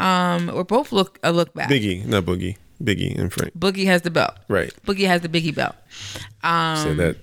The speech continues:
Speaker 2: Don't.
Speaker 1: yeah.
Speaker 2: Don't.
Speaker 1: I
Speaker 2: Say it.
Speaker 1: don't,
Speaker 2: <laughs>
Speaker 1: 'cause that could go really bad.
Speaker 2: Right.
Speaker 1: Um, so I won't shy away from it, but I don't want that to be completely my lane.
Speaker 2: Yeah. Um,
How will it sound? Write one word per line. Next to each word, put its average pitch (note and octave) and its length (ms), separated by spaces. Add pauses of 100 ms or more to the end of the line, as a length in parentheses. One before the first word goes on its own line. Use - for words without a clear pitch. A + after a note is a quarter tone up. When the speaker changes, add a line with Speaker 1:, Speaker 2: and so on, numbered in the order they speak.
(360)
Speaker 2:
Don't. G#2 160
Speaker 1:
yeah. - 200
Speaker 2:
Don't. F2 340 (220)
Speaker 1:
I - 60
Speaker 2:
Say D#3 60
it. E3 40
Speaker 1:
don't, D3+ 280
Speaker 2:
<laughs> - 480
Speaker 1:
'cause G3+ 120
that E3 160
could D#3+ 160
go D#3+ 200
really D3 300
bad. C3 380
Speaker 2:
Right. - 180 (220)
Speaker 1:
Um, D#3 560 (140)
so - 120
I C4+ 100
won't C#4+ 280
shy F3 200
away D#3 220
from D3 200
it, D3 220
but D3 320 (520)
I E3 80
don't D#3+ 140
want D3+ 100
that D3 180
to - 80
be - 200
completely - 720 (400)
my D3 120
lane. - 400 (1000)
Speaker 2:
Yeah. A2+ 320 (180)
Um, A#2+ 680